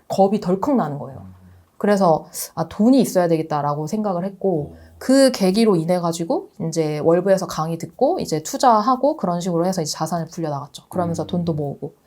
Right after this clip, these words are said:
Speaker 1: 내가 지금 움직이지 않으면은 우리 아들이랑 저랑 남편의 인생이 달라지지 않을 거라고 생각을 했어요.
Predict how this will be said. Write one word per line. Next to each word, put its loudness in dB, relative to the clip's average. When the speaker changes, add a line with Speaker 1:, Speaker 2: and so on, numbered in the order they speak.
Speaker 1:
내가 6
지금 2
움직이지 2
않으면은 -2
우리 2
아들이랑 2
저랑 0
남편의 -2
인생이 -6
달라지지 -4
않을 -6
거라고 -6
생각을 -10
했어요. -18